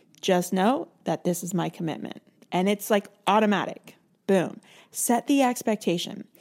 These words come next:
So ask yourself, what is it that you need to get rid of? Where do you need to create more time, create more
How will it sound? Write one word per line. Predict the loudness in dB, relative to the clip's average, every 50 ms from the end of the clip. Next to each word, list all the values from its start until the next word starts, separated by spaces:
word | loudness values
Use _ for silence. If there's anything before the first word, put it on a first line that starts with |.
| -20 -20 -20 -18 -8
So | -2 0 0 2 2
ask | 4 4 4 2 0 0
yourself, | 0 0 2 2 2 2 2 0
what | -2 2 6 6 6 6 6
is | 4 2 2
it | 0 0 0
that | -2 -2 -2
you | 0 2 2 4 4 4 4
need | 4 4 4 2 2 0 -2 -4 -8 _ -8 -2
to | 0 2 4 6 6 4 4 2 0 -4 -10 _ _ _ _
get | -6 -6 -6 -2
rid | 0 0 2 2
of? | 2 2 0 -4 -8 -4
Where | 0 0 2
do | 2 2
you | 0
need | 0 -2 -2
to | -4 -6
create | -6 -8 -6 -4 -2 -2 0 0 0 2 2 2 0 -2 -6 -12 -20 _ -20 -20 -20 -20 _ _ _ _
more | 2 4 6 6 6 6 4 4 2 0 -2 -8
time, | -12 -14 -10 -6 -4 -2 0 0 0 0 -2 -4 -8
create | -10 -10 -6 -4 -2 0 0 0 -2
more | -4 -4 -6